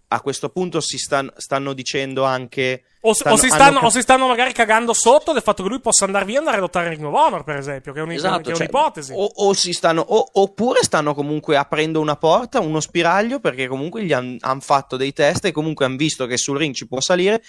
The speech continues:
Speaker 1: e qualcosa glielo possono far fare. Non lo so.
Speaker 2: Vediamo, vediamo, cioè, al mo-, al momento è impossibile stabilirlo.
Speaker 1: Esatto.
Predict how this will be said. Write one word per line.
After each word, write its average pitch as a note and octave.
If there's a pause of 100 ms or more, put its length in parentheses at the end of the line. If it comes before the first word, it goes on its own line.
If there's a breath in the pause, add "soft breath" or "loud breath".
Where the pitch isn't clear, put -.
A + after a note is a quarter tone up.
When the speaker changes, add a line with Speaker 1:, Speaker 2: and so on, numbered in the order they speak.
(120 loud breath)
Speaker 1:
e C#3+
qualcosa C3+
glielo E3
possono A2
far G2+
fare. C3 (240)
Non E3
lo C#3
so. -
Speaker 2:
Vediamo, D3+
vediamo, F#3+
cioè, F#3+ (120)
al F#3
mo-, G3+
al G#3
momento C4+
è A3
impossibile G3
stabilirlo. C#3+ (1300 soft breath)
Speaker 1:
Esatto. F3